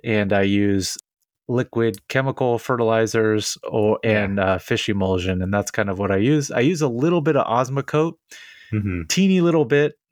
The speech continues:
Speaker 1: on my trees that are in bonsai pots, more, a
Speaker 2: Yeah.
Speaker 1: lot more on things that I'm growing out. But
Speaker 2: Yeah. Yeah.
Speaker 1: yeah,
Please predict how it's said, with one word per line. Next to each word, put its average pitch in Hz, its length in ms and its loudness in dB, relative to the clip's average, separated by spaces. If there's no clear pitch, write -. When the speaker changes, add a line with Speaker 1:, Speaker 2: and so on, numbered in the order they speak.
Speaker 1:
on 120 240 0
my 110 160 2
trees 120 460 0
that 107 100 2
are 104 80 2
in 117 260 -2
bonsai 120 400 0
pots, 127 460 -2
more, 120 400 0
a 110 100 0
Speaker 2:
Yeah. 110 60 0
Speaker 1:
lot 127 220 2
more 110 560 0
on 107 160 -2
things 104 240 -2
that 98 140 0
I'm 92 100 -6
growing 98 380 -2
out. 117 240 0
But 107 240 0
Speaker 2:
Yeah. - 20 -14
Yeah. 92 140 -10
Speaker 1:
yeah, 113 240 0